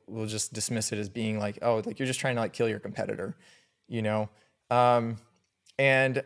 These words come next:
uh, you know, also, like, there's, there's, like, the, the possibility of, like, you know, defamation suit as well, right? You, like, I mean, I haven't seen F T X's books,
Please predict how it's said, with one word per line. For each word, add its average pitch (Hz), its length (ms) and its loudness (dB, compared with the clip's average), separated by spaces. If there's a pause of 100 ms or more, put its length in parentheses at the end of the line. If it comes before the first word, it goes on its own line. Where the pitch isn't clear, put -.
uh, 131 600 6 (560)
you 147 80 -2
know, 170 100 2
also, 170 340 8
like, 147 160 6
there's, 131 200 2
there's, 131 220 0
like, 127 220 2
the, 123 160 -8 (120)
the 120 140 0
possibility 117 520 2
of, 110 60 -2
like, 113 220 -4
you 117 80 -10
know, 113 100 -2
defamation 113 600 0
suit 110 300 -4
as 107 100 -8
well, 135 180 4
right? 110 220 -2
You, 110 220 -4
like, - 220 -8 (200)
I 87 240 -6
mean, 117 200 -4 (280)
I 123 160 6
haven't 135 220 4
seen 117 320 -2 (880)
F 117 160 -2
T - 80 0
X's 110 220 -2
books, - 480 -2